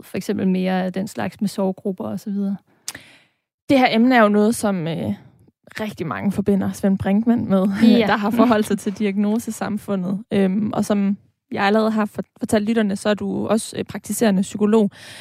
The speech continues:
Speaker 2: Hvorfor lige vælge sk-, altså, øh, romanen til at formidle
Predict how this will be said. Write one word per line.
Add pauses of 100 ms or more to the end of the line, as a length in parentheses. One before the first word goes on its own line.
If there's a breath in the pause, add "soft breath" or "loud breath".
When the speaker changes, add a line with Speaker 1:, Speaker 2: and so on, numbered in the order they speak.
(220 loud breath)
Speaker 2:
Hvorfor
lige
vælge (200)
sk-,
altså,
øh,
romanen
til
at
formidle